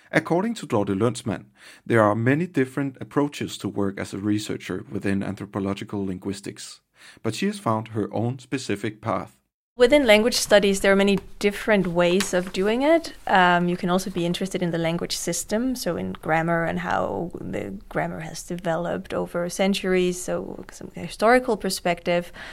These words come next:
Speaker 2: But I was more interested in how people use language, and not just in the language, but also the context. So that's where the anthropology or ethnography comes in,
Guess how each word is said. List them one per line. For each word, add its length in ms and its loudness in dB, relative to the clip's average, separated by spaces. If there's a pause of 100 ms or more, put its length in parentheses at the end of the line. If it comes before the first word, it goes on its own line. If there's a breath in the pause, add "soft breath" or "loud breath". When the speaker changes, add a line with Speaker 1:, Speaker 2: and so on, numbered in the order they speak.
(160 loud breath)
Speaker 2:
But 140 8
I 80 10
was 180 4
more 120 2
interested 360 -2
in 80 2
how 140 2
people 260 -2
use 340 0
language, 640 -4
and 180 0
not 180 4
just 260 -4
in 160 -2
the 80 0
language, 440 0
but 120 -2
also 320 0
the 100 -4
context. 640 -2
So 140 -8
that's 240 -4
where 100 -2
the 120 -4
anthropology 600 -4
or 140 -4
ethnography 520 -6
comes 320 -4
in, 220 -4